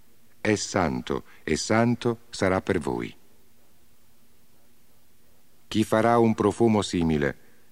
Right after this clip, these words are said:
e ne porrà su un estraneo sarà eliminato dal mio popolo. Il Signore disse a Mosè:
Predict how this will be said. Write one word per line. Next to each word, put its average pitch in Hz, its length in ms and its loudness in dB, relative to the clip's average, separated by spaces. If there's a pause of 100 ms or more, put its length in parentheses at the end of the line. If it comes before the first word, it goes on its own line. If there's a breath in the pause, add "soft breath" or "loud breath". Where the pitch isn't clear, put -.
(100)
e 85 120 0
ne 95 120 2
porrà 98 400 2
su 95 160 -2
un 85 120 2
estraneo 104 760 0 (360 soft breath)
sarà 101 400 0
eliminato 90 600 2
dal 82 140 0
mio 85 200 0
popolo. 58 500 -4 (1800)
Il 113 160 4
Signore 92 680 4
disse 90 380 0
a 82 40 2
Mosè: 65 420 -2